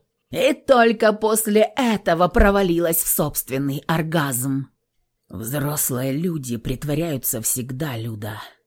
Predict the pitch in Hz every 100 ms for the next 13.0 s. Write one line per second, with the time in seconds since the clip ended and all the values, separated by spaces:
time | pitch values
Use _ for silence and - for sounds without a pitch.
0 | _ _ 131 - 214 220 214 214 214 -
1 | 180 156 143 160 156 147 160 175 156 156
2 | 151 165 180 180 208 214 254 247 208 196
3 | 196 202 196 185 165 156 - - - 202
4 | - - - 170 147 139 - 127 - 160
5 | 139 135 139 135 147 - 147 135 135 135
6 | - 147 143 143 135 - - 139 120 -
7 | _ _ _ _ - 92 127 143 160 170
8 | 131 107 117 123 120 127 131 127 180 120
9 | 120 139 156 180 226 - - 175 175 -
10 | 185 165 147 160 147 - 151 - 143 147
11 | 160 170 170 135 131 131 131 202 180 160
12 | 160 120 131 127 - 143 135 135 120